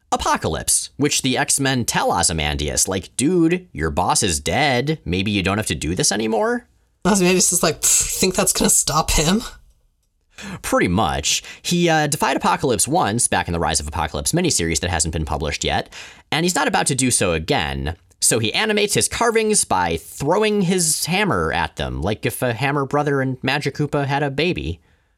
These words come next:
Speaker 2: I don't know what that means, but I'm okay with that.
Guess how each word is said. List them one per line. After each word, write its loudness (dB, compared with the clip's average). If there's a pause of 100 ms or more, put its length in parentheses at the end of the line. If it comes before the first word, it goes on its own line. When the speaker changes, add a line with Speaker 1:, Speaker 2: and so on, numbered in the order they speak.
(240)
Speaker 2:
I 4
don't 2
know 6
what 4
that 0
means, 4
but -2
I'm 4
okay 0
with -6
that. -16